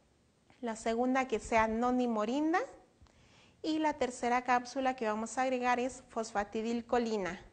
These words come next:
Bien, de estas cápsulas vamos a tomar una de cada una antes de cada alimento tres veces al día y este tratamiento debe de ser por ocho semanas.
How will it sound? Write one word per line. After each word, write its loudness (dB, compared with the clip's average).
Bien, 0
de 2
estas 0
cápsulas 2
vamos 0
a 0
tomar 0
una 2
de 0
cada 4
una 2
antes 4
de -2
cada 6
alimento 2
tres 0
veces -2
al 0
día 2
y 0
este -2
tratamiento -2
debe 0
de -4
ser -4
por 0
ocho -2
semanas. -6